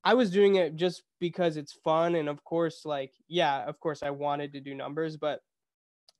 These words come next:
I was like, "Okay, I just wanted to make content, period." But once I realized that, like, people started thinking that I was just a guy trying to be a comedian and not a musician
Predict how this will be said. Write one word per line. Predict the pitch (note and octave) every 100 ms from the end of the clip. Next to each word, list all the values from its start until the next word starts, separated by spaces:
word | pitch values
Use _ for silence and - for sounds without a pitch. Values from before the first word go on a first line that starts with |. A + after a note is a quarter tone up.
| _
I | F3
was | E3+ E3
like, | D#3 -
"Okay, | F3+ E3+
I | D#3+
just | E3 F3
wanted | G3 F#3
to | E3+
make | E3 D3 _
content, | - E3 E3 - D3+ -
period." | - D#3 C#3 - _ _ _ _ _ _ -
But | E3+
once | D#3 G3+ A3
I | A3
realized | E3+ F3 F#3 F#3 F3 -
that, | E3 D3+ -
like, | D#3 D3 C#3+ _ _ _ _ _
people | - G#3 G#3+
started | G3 G3+ F#3 D#3+
thinking | - F3+ F3+ E3+
that | D#3 D3+
I | D3+
was | D#3
just | D3+ D3
a | D3
guy | D3+ D3+
trying | E3 D3+
to | D3
be | D3
a | C3+
comedian | C#3+ C#3 C#3+ E3 F3 G#3 G3+ _ _ _ _ _ _ _ _
and | D#3+ D#3+
not | E3+ F#3
a | F3
musician | E3 D3+ E3 E3 F#3+ G#3